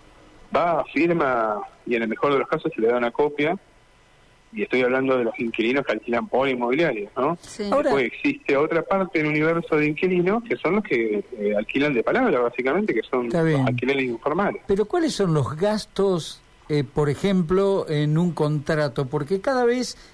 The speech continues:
Speaker 3: que se firma el contrato o se renueva un contrato, hay que pagarlo.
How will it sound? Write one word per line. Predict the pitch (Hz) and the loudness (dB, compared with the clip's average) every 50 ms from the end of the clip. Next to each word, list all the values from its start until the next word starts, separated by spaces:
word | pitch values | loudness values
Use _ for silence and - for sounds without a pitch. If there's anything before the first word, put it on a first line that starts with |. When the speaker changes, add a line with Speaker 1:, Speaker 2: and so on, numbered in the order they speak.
| - - - | -20 -12 -4
Speaker 3:
que | - 160 | -2 -2
se | 123 143 160 | 0 0 -2
firma | - - 226 233 220 214 208 | -2 -2 -2 0 2 2 2
el | 185 156 | 0 0
contrato | - 175 170 170 165 - 202 202 214 190 - 190 180 | 0 2 2 2 2 2 2 0 0 0 0 0 2
o | 170 151 | 2 0
se | - - 165 160 | 0 0 0 0
renueva | 131 135 151 165 170 175 208 254 254 214 160 135 120 131 131 135 135 139 - - - - - - - - 139 - | 2 2 2 2 4 4 4 4 4 2 2 2 0 0 0 0 -2 -4 -6 -12 -20 -20 -20 -20 -20 -14 -4 0
un | 160 165 160 | 0 2 2
contrato, | 165 165 160 160 160 170 156 151 143 - - 151 151 - - | 2 2 0 0 0 0 0 0 -2 0 -2 -2 -2 -2 -2
hay | - 208 226 | -2 -2 0
que | 208 214 190 | 0 -2 -2
pagarlo. | - 196 190 175 165 151 143 143 143 147 143 139 | 0 0 0 2 0 0 0 0 0 0 -2 -2